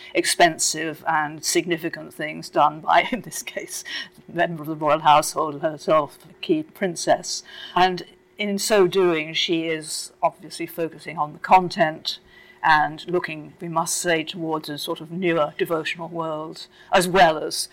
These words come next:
following the traditions of the court, which are involving elaboration of presentation,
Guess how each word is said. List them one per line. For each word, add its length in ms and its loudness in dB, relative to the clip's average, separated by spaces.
following 480 4
the 80 -14
traditions 720 -2
of 120 -16
the 60 -20
court, 580 -2
which 180 -6
are 220 4
involving 760 -2
elaboration 960 2
of 120 -16
presentation, 880 -4